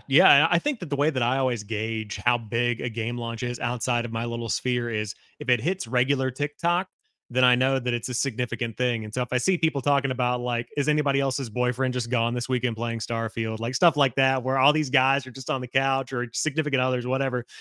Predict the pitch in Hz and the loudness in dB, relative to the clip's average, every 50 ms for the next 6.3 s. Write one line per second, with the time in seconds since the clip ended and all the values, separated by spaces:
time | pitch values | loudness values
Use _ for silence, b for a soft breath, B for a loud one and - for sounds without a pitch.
0 | B B B B 147 147 143 139 143 151 - 165 151 143 143 143 135 143 147 135 | B B B B 2 2 2 2 0 -2 2 2 4 4 2 2 0 -2 -2 0
1 | 135 127 123 120 139 135 - 143 131 120 143 135 117 127 123 123 - - - - | 0 -4 -2 -2 -4 -4 -2 -4 -2 -2 -2 0 0 2 0 0 0 -2 -2 0
2 | 139 131 127 123 127 135 131 113 113 110 104 B B B B B B 143 143 - | 0 0 2 2 0 0 -2 -4 -6 -8 -8 B B B B B B -4 -4 -2
3 | _ 220 254 277 233 - - 226 202 170 - - 170 170 175 151 123 127 127 117 | _ -2 -2 -2 -2 0 0 0 0 -2 0 0 0 0 0 0 0 0 0 0
4 | - 110 107 127 143 160 151 147 139 131 131 127 135 135 127 127 127 123 123 110 | -2 -4 0 4 4 4 6 6 6 4 4 4 4 2 2 2 2 0 0 0
5 | 120 117 - - _ _ 147 139 131 143 147 139 127 123 120 117 113 110 104 104 | -2 -4 -4 -8 _ _ 0 0 2 2 0 0 0 0 -2 0 -2 0 0 0
6 | 110 127 160 160 - - | 0 0 -2 -4 -6 -18